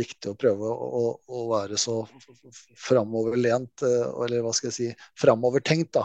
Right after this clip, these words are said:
i forhold til hvilken tiltak du iverksetter for at du skal møte den hverdagen som,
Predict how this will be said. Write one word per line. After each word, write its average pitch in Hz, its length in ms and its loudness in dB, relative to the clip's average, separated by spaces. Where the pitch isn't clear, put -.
i 131 80 4
forhold 113 240 0
til 120 140 -2
hvilken 113 260 -4
tiltak 110 480 -4
du 120 140 -4
iverksetter 107 580 -4
for 113 240 -6
at 104 160 -8
du 110 140 -8
skal 120 180 -4
møte 110 320 -4
den 107 320 -10
hverdagen 101 480 0
som, 107 240 -8